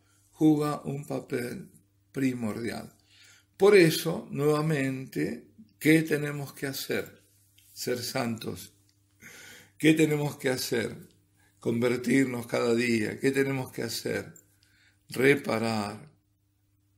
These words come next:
rezar, interceder. La Eucaristía, la Eucaristía adorada,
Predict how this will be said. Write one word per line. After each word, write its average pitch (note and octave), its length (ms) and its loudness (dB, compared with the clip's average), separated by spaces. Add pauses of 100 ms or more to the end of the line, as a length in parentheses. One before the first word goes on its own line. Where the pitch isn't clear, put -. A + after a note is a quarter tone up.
(160)
rezar, A2+ 920 0 (920)
interceder. A2 1200 -2 (1600)
La C#3 180 6
Eucaristía, G#2+ 880 0
la A#2 60 -8
Eucaristía B2 840 -4
adorada, A#2 920 0